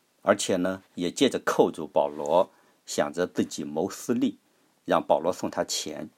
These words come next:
屈枉政治。同时呢，他也是觉得自己可以主宰他的命运，因此呢，他觉得等他得便的时候，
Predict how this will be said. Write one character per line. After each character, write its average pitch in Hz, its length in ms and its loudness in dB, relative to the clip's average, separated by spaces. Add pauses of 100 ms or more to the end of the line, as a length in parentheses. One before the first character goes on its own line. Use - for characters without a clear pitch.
(320)
屈 - 200 0
枉 90 300 -2
政 107 240 -4
治。 - 220 -8 (1400)
同 131 180 4
时 104 280 0
呢， 107 180 0 (680)
他 120 160 6
也 87 160 2
是 92 260 0
觉 85 180 -2
得 92 120 2
自 95 120 -2
己 78 140 -6
可 - 160 -8
以 80 80 -2
主 92 240 -4
宰 80 140 -2
他 - 120 -8
的 87 120 -4
命 78 260 0
运， 69 160 -10 (560)
因 90 180 -2
此 - 200 -12
呢， 78 120 -8
他 92 200 -2
觉 80 200 -6
得 80 200 -2
等 78 240 -8
他 - 180 4
得 82 180 -8
便 78 240 -4
的 73 60 -12
时 - 160 -10
候， 76 120 -14